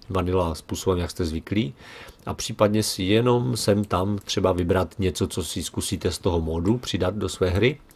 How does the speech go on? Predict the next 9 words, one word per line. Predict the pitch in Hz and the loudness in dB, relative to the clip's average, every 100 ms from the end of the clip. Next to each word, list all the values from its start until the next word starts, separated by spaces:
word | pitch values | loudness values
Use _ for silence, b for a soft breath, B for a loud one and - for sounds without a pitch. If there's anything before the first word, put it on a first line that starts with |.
| B B B B B | B B B B B
a | |
to | - 98 | -2 0
tam | 87 87 82 95 - | 2 0 -2 -6 -8
použít, | - 90 90 82 - - - | 0 2 4 2 -4 -12 -12
co | - | -8
se | - | -2
vám | 85 85 | -2 0
zrovna | 85 82 87 | 0 0 0
hodí. | 80 80 71 | 0 -2 -4